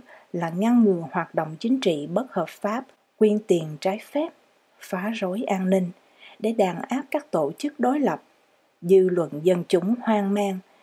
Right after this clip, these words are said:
vì chưa phân biệt được trái phải. Phong trào Việt Quốc có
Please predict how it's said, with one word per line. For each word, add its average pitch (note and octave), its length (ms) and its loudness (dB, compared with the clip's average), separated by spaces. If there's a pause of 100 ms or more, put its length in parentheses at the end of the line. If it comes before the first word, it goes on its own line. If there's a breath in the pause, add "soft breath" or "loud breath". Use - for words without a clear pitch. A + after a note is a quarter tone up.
(220 soft breath)
vì F3+ 420 4
chưa A#3+ 180 2
phân A#3 280 2
biệt D#3+ 240 -4
được E3+ 280 -4
trái G3+ 260 -4
phải. F3 400 -6 (1700)
Phong A#3+ 220 4
trào E3 300 -2
Việt D#3+ 200 0
Quốc C#4+ 240 0
có - 120 -8